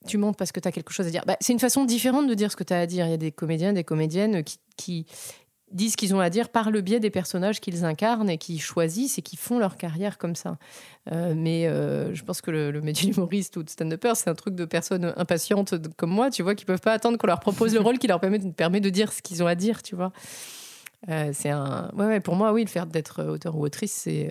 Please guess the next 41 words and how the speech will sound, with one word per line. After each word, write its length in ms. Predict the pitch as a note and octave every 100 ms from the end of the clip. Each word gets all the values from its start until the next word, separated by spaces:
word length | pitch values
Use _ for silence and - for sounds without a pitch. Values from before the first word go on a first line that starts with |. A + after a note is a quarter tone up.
| E3
euh, 280 | F#3 F#3+ G3+ F#3+ - -
c'est 160 | - F#3+
vital. 260 | F#3+ C4 C#4+
Et 80 | F#3
je 100 | F#3+
pense 200 | B3 C#4+
que 100 | G#3+
c'est 140 | G3+
aussi 180 | F#3+ C#4
pour 260 | - A#3
ça 220 | - B3 B3
que 180 | -
les 120 | F#3+ F#3+
gens 140 | G3
viennent 180 | F#3+ F#3+
nous 100 | F#3+
voir. 260 | F#3+ F#3+ A#3+
Ils 100 | A3+
viennent, 260 | E3+ A3 A3+
euh, 240 | F#3+ F3 F3 - - - - _ -
euh, 140 | -
je 120 | F3+ E3
crois, 300 | - C4+ A#3
hein, 100 | A#3+
pour 180 | G3+
faire 260 | - - A#3+
une 180 | A3+ G3
rencontre. 480 | F#3 F#3+ G3+ - - _ _ _ - _ -
Encore 340 | F#3+ - -
plus 300 | - A#3+ -
que 360 | - G3+ G3 F#3 F#3+ F#3+
quand 220 | - F3
ils 20 | F#3
vont 160 | F3+
voir 160 | F3 F3+
des 100 | F3
comédiens, 280 | E3+ E3+ F3
des 100 | F3
comédiennes 360 | E3+ E3 E3+
au 40 | E3
théâtre. 360 | - E3 -